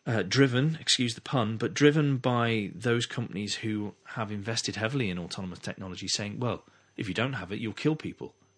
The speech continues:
Uh, you know, that's, that's not a discussion, though. That's, that's just putting an argument out there that will close down any questioning. So it's that sort of,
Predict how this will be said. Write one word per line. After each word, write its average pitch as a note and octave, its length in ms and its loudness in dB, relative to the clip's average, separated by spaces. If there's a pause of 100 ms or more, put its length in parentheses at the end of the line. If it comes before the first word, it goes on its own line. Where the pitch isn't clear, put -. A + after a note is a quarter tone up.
(160)
Uh, G#2 100 6 (120)
you D3+ 120 -2
know, G2 140 2
that's, A#2+ 260 2 (100)
that's C#3+ 220 0
not D3 160 0
a - 20 -4
discussion, A#2 520 0
though. F#2+ 160 -6
That's, - 420 -2 (920)
that's G#2 180 -2
just - 220 -2
putting A#2 280 -4
an A2 100 -4
argument G#2+ 480 -4
out G#2+ 220 -6
there G#2 200 -4
that F#2 180 -8
will F#2 140 -6
close G2 340 -2
down F#2+ 300 -2
any G2 280 -6
questioning. - 540 -4 (800)
So C3 160 4
it's - 140 0
that C#3 200 6
sort C#3+ 320 4
of, A#2+ 260 0